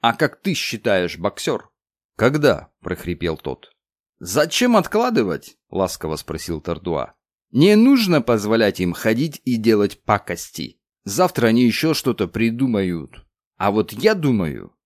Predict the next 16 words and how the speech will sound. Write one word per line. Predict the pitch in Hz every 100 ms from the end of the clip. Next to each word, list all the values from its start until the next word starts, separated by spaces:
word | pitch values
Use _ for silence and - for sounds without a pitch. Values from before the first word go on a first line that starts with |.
| _
что | - - 127
начать | 123 - 196 156
нужно | 131 95 90
прямо | - 131 143 98
сегодня, | - - 107 98 170 123 85 - _ _ _
либо | - 202 175 120 87
с | -
самого | 131 120 113 123 -
эксперта, | 101 - - - 196 170 - 117
либо | 101 135 139 117
с | -
его | 110 107 107
напарника. | 85 90 92 _ - 151 131 90 - - - _ _ -
Это | 147 190 180
как | - 117 -
получится. | 147 190 202 110 87 - -